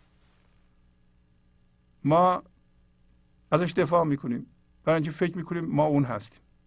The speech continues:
ما اون نیستیم. شما از خودتون دفاع می‌کنید. از چی دفاع می‌کنید؟ هر موقع دفاع می‌کنید از یه من ذهنی، از یه من. این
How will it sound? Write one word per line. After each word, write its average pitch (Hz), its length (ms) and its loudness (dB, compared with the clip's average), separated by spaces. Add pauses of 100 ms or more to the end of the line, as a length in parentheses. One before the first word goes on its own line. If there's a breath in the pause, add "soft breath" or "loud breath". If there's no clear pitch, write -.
(140)
ما 175 120 8
اون 190 160 6
نیستیم. 170 400 -6 (1120)
شما 208 380 8 (640)
از 165 160 8
خودتون 196 280 2
دفاع 180 320 8
می‌کنید. 175 420 0
از 185 180 2
چی 233 140 -4
دفاع 175 300 4
می‌کنید؟ 143 480 -4
هر 226 300 6
موقع 226 240 2
دفاع 185 460 8
می‌کنید 185 540 -2 (1200)
از 180 240 6
یه 220 80 8
من 220 260 8
ذهنی، 220 460 4
از 170 260 2
یه 226 80 6
من. 220 420 6 (1600)
این 214 220 -2